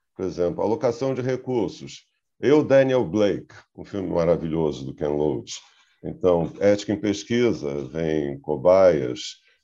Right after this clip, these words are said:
ah, Fertilização Assistida,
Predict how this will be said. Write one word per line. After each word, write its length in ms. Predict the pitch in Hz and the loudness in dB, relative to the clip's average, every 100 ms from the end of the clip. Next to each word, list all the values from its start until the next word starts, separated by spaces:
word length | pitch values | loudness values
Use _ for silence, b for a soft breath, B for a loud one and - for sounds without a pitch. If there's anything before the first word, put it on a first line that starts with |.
| - | -10
ah, 340 | 78 76 71 69 | -4 0 -2 -2
Fertilização 840 | 92 98 92 92 - - 95 90 | -4 -4 0 0 0 -2 0 0
Assistida, 880 | 82 82 - 90 95 95 71 69 | -4 -8 -10 -2 0 0 -2 -4